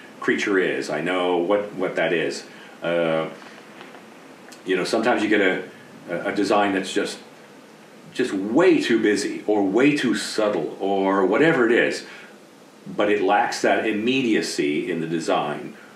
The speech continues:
And I always go for that. I always go for that, that kind of like,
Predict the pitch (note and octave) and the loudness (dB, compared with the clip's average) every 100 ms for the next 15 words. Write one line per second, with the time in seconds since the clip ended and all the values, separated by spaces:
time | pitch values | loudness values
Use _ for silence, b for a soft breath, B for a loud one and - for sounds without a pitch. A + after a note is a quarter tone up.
0 | B F2 E2 E2 D#2+ D#2+ F2+ G2+ B2 B2 | B -4 -2 0 -2 -2 0 2 4 4
1 | - - G2 F2+ E2 D#2 E2+ F2 F#2 - | 4 2 2 2 0 2 2 2 2 2
2 | F#2 F2 F2 F2 E2 - - - - - | 0 0 2 2 2 -2 -12 -20 -14 -4
3 | E2 D#2+ G2 E2+ D#2+ F2 D#2 - | -2 -2 -4 -4 -2 -2 -2 -4